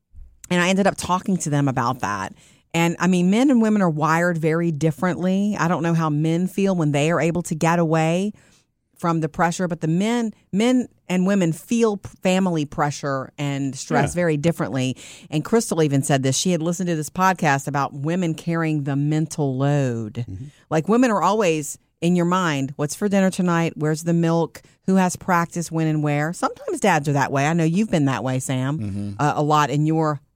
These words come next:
Speaker 1: fatherhood experience. But I am that person at our home.
Speaker 2: Yeah.
Speaker 1: You know, Murphy handles a load of other stuff, mental stuff that's more businessy, right?
Speaker 2: Yeah.
Speaker 1: And I
Speaker 2: Well,
Speaker 1: handle
Speaker 2: that's
Speaker 1: the
Speaker 2: what makes us a
Speaker 1: family.
Speaker 2: team, right? Yeah.
Speaker 1: So,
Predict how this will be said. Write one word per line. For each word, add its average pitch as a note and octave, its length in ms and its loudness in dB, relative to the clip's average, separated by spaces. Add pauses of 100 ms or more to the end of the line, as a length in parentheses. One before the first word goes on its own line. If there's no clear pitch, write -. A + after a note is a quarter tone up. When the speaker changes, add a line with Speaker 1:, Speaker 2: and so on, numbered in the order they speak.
(120)
Speaker 1:
fatherhood C#3+ 500 4
experience. B2+ 720 -4
But D3 240 -4 (340)
I A3+ 200 2
am G#3 260 4
that D#3 180 4
person D3+ 360 0
at C3+ 100 0
our B2 160 0
home. A#2+ 480 -2
Speaker 2:
Yeah. E3 140 -2
Speaker 1:
You D3+ 100 4
know, D3 180 4
Murphy E3+ 360 0
handles D3 500 0
a C#3 80 0
load C3+ 340 2
of B2+ 160 -2
other D3 300 0
stuff, - 560 -6 (240)
mental D3+ 360 2
stuff A#2+ 400 -4
that's - 380 -6 (320)
more C#3 280 2
businessy, C3+ 840 0 (420)
right? D3+ 360 0 (280)
Speaker 2:
Yeah. D#4 220 -2 (300)
Speaker 1:
And D#3 140 2
I D#3 60 4
Speaker 2:
Well, D#3 60 2 (100)
Speaker 1:
handle D#3 100 4
Speaker 2:
that's E3+ 140 2
Speaker 1:
the - 60 4
Speaker 2:
what F#3 80 4
makes E3 240 2
us D#3+ 120 0
a C#3+ 40 2
Speaker 1:
family. C#3+ 120 0
Speaker 2:
team, A#2+ 300 2
right? D3+ 260 2
Yeah. C#3+ 80 2
Speaker 1:
So, D#3 260 2